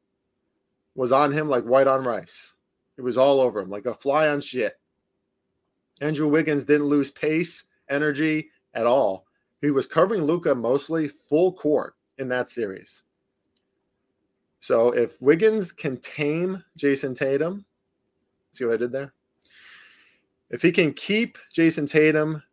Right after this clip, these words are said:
from scoring over thirty a game, like under twenty, you know, in the twenties, and then they can do a, a decent job on Jaylen Brown, um,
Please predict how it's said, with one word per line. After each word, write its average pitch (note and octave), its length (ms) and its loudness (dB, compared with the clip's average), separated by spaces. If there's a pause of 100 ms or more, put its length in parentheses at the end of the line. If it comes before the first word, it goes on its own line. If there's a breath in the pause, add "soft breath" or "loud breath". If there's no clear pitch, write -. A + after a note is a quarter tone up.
(120)
from C3 180 -8
scoring D3 800 4 (220)
over C#3+ 260 6
thirty C#3+ 440 4
a B2 40 0
game, D3 540 -4 (120)
like B2 240 -8
under D3 300 0
twenty, D3+ 300 -4
you C#3+ 80 -4
know, C3 100 -4
in D3+ 140 -4
the D#3+ 80 -2
twenties, F#3 640 -2 (1600)
and C#3+ 80 2
then C#3 120 4
they C#3 80 4
can C#3 160 -4
do C#3 180 4
a, A#2 240 4 (160)
a B2+ 60 -8
decent D#3+ 500 0
job D3+ 320 2
on C3 100 -2
Jaylen C3+ 360 0
Brown, D3+ 440 0 (2000)
um, A2+ 640 -4